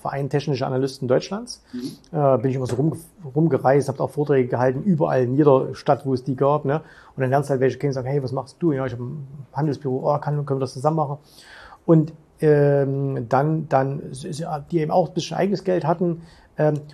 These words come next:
Speaker 1: und dann waren's auch viele, die man heute auch noch kennt. Äh, also ich würde, jeder, der, fast jeder, fünfundneunzig Prozent aller Coaches, die in Deutschland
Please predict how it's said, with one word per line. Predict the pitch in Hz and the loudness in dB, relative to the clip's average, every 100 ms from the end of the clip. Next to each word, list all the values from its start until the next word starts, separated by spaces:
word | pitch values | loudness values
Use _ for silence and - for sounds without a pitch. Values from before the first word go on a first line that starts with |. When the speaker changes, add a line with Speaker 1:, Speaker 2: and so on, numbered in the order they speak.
| - | -2
Speaker 1:
und | 143 | 2
dann | 151 226 | 4 6
waren's | 220 | 4
auch | 196 175 | 0 0
viele, | 202 | 2
die | 180 | 2
man | 180 156 | 4 6
heute | 208 | 6
auch | 190 | 4
noch | 170 - | 2 2
kennt. | 156 202 262 - - - - | 2 2 0 -10 -20 -16 0
Äh, | 156 | 6
also | 156 156 156 160 | 8 6 4 2
ich | 151 | 6
würde, | 190 196 196 - _ _ _ _ _ _ _ _ | 6 6 0 -16 _ _ _ _ _ _ _ _
jeder, | 147 131 196 196 127 117 - _ _ _ | -4 4 8 8 6 2 -8 _ _ _
der, | 156 165 165 - | 6 6 4 -10
fast | - - 180 - | -2 4 4 2
jeder, | 120 123 139 - _ _ _ _ | -4 -4 -4 -10 _ _ _ _
fünfundneunzig | 214 208 180 170 139 | 6 8 8 6 2
Prozent | 151 139 - | -2 -2 2
aller | 208 233 | 6 6
Coaches, | - 175 170 170 175 - _ _ _ - | 8 6 6 2 -2 -10 _ _ _ 0
die | 185 | 6
in | 180 | 8
Deutschland | 165 160 160 | 8 6 4